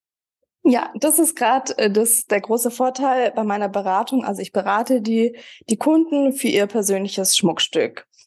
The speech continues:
Und dann, das habe ich mir alles auch <laughs> selber beigebracht, ähm, bin ich da super fit im C-A-D-Modeling, also in dem drei D Modellieren.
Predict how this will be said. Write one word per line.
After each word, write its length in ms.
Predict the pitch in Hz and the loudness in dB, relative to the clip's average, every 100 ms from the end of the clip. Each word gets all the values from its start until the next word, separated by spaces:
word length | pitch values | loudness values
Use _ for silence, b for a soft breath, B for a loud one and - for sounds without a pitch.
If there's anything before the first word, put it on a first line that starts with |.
| b b - | b b -2
Und 240 | 226 233 | 0 2
dann, 420 | 233 247 302 349 381 - _ _ - | 0 2 2 2 -2 -12 _ _ -2
das 220 | 226 208 | 0 0
habe 100 | 220 | -2
ich 80 | 214 | -2
mir 100 | 220 | 0
alles 240 | 190 220 | 0 -2
auch 160 | - 233 | -4 -2
<laughs> 20 | |
selber 280 | 285 294 294 | 0 0 -2
beigebracht, 840 | 262 320 311 - 226 285 - - 330 359 277 | 0 0 0 0 0 0 -4 -20 -16 -14 -4
ähm, 500 | - 247 233 233 220 | 0 2 2 -2 -2
bin 140 | 220 247 | 0 0
ich 220 | 247 247 | 0 -2
da 260 | 202 190 208 | 0 2 0
super 260 | 240 254 | -2 -4
fit 200 | 254 254 | -2 -2
im 140 | 196 214 | 0 0
C-A-D-Modeling, 880 | - 202 190 208 196 175 175 175 175 | 2 0 0 -2 0 0 0 -4 -4
also 160 | 196 | -4
in 80 | 196 | -2
dem 140 | 208 | -2
drei 240 | 208 190 180 | 0 0 0
D 480 | 196 208 254 285 - | 2 2 4 2 0
Modellieren. 680 | 233 240 254 240 277 302 330 | -4 -2 0 0 2 2 0